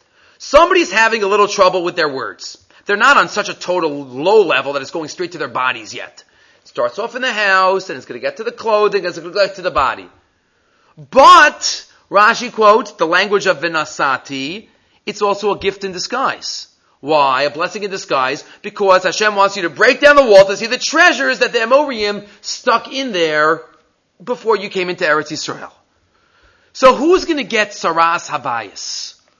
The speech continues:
Only someone who is on a certain level. He's not s-, totally, he or she are not totally lowered yet. Right? We must be on a certain level to be zochet to such hashgacha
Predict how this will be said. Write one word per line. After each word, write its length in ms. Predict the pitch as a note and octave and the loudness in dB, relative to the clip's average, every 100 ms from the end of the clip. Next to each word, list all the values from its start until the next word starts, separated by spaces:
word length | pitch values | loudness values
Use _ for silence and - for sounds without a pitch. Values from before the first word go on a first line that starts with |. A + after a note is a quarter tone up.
| _ _ _ _ _ _ _ _ - | _ _ _ _ _ _ _ _ -8
Only 340 | F3 A3+ A3 | -6 -6 -8
someone 800 | D#3+ - G#3 A#3 C3+ A2 A2+ B2+ _ _ _ _ _ _ | -10 -6 -6 -6 -10 -14 -16 -20 _ _ _ _ _ _
who 160 | - G3 | -10 -6
is 120 | F3 | -2
on 160 | F3 | -2
a 40 | E3 | -4
certain 560 | - A#3 A#3+ A3 F#3+ F3 _ | -6 -2 -2 -2 -8 -12 _
level. 440 | F#3+ C#4 D#4+ G3+ | 0 4 6 4
He's 180 | D#3+ F3 | -2 0
not 180 | B3+ B3+ | 2 2
s-, 240 | - - | 2 -14
totally, 540 | - B3+ C#4 A#3+ A#3 A3+ | -2 2 2 0 -4 -8
he 260 | - B3+ | -10 -6
or 60 | C#4 | -4
she 160 | B3+ C4 | -4 -2
are 60 | |
not 180 | A#3+ B3 | 0 2
totally 300 | A#3 B3+ A#3 | 2 2 2
lowered 480 | G3+ A3 D#4 F#4+ A3+ | 0 2 4 2 0
yet. 480 | C3+ G2+ - - - _ _ _ _ _ _ _ - | -4 -10 -12 -20 -20 _ _ _ _ _ _ _ 0
Right? 120 | A#3+ | 2
We 120 | B3 | 4
must 200 | C4+ D4+ | 4 4
be 80 | D#4 | 4
on 80 | B3+ | 4
a 40 | |
certain 280 | - C4+ B3+ | 4 2 6
level 260 | B3+ C4+ | 6 6
to 100 | C4+ | 2
be 140 | G#3+ G#3+ | -2 -6
zochet 680 | E3+ C#3+ C4+ F#4 - G3 | -8 4 6 6 2 -4
to 100 | - | -4
such 400 | G3+ - C#4 D4 | -12 -2 -2 -2
hashgacha 1000 | A3 A3+ - C#3+ C#3+ C4 - E3 A#2+ B2+ | -2 -6 -6 -8 -6 -4 -4 -6 -6 -8